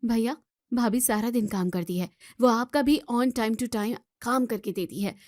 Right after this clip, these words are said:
अब वो जरा सा लेट हो गई नाश्ता बनाने के लिए या आपके कपड़े वपड़े बिस्तर पर नहीं रख पाई तो कोई बात नहीं, आप खुद रख लो, इसमें चिल्लाने वाली क्या बात थी? वो मम्मी पापा की भी तो देखभाल कर रही है ना, वो उनको भी देखती है। वो मिनट में आवाज लगाते हैं तो उनके पास भी भागना पड़ता है।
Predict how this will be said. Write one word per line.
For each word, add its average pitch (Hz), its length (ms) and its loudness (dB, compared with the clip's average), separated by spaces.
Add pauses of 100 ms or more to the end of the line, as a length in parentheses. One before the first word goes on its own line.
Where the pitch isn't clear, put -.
(400)
अब 330 200 -2
वो 415 140 4
जरा 226 320 -2
सा 415 140 0
लेट 285 300 0
हो 320 60 2
गई 330 140 0
नाश्ता 311 280 0
बनाने 311 300 0
के 320 100 0
लिए 381 100 2 (300)
या 392 160 6
आपके 392 180 -2 (120)
कपड़े 262 260 -2
वपड़े 320 240 0
बिस्तर 240 300 0
पर 320 180 0
नहीं 262 220 6
रख 330 160 0
पाई 339 160 0 (400)
तो 494 140 8 (220)
कोई 415 220 4
बात 480 300 2
नहीं, 370 140 6
आप 427 180 0
खुद 453 140 4 (100)
रख 427 160 0
लो, 427 180 2 (220)
इसमें 440 220 4
चिल्लाने 339 400 2
वाली 370 180 2
क्या 311 140 2
बात 277 180 4
थी? 262 140 -2 (440)
वो 311 100 4
मम्मी 233 260 4
पापा 311 280 -2
की 320 140 0
भी 330 100 4
तो 359 120 2
देखभाल 285 320 2
कर 311 160 0
रही 285 180 0
है 196 80 0
ना, 254 120 0 (360)
वो 294 80 4
उनको 294 220 4
भी 339 120 4
देखती 247 320 -2
है। 262 120 2 (240)
वो 359 60 4
मिनट 311 300 6
में 370 60 4
आवाज 311 300 2
लगाते 294 360 2
हैं 320 140 6
तो 330 140 0
उनके 285 300 2
पास 294 260 4
भी 294 160 4
भागना 254 400 0
पड़ता 208 260 0
है। 208 180 -4